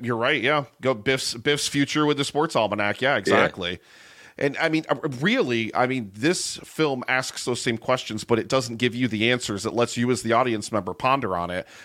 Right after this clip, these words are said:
Speaker 1: And
Speaker 2: Right.
Speaker 1: that's why this is the kind of film, when you see it, it sticks with you way after you walk out of that cinema. And I mean way, way after you walk out.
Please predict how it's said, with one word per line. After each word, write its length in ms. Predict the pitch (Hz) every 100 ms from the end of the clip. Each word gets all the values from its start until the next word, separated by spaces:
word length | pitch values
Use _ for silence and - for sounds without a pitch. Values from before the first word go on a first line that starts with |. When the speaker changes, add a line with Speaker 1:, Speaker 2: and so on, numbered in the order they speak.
| -
Speaker 1:
And 460 | - 123 117 113 113
Speaker 2:
Right. 80 | 104 113
Speaker 1:
that's 220 | 139 -
why 240 | 147 139
this 260 | 113 123 123
is 140 | 127
the 80 | 131
kind 240 | 123 127 110
of 80 |
film, 400 | - 135 127 123
when 180 | 107 123
you 140 | 107 98
see 400 | - - 156 95
it, 200 | 90 - - - -
it 220 | 120 131 -
sticks 520 | - - 139 - -
with 320 | 98 135 113
you 520 | 104 107 95 95 90 _ _ _ _
way 400 | 104 104 143 147
after 240 | 131 117 120
you 100 | 110
walk 240 | 107 104
out 80 | 98
of 60 | 95
that 140 | 87
cinema. 420 | - 92 85 87 -
And 140 | 123 143
I 40 |
mean 220 | 131 113
way, 260 | 110 127 120
way 180 | 110 101
after 260 | 87 -
you 100 | 92
walk 260 | 90 78 -
out. 180 | - -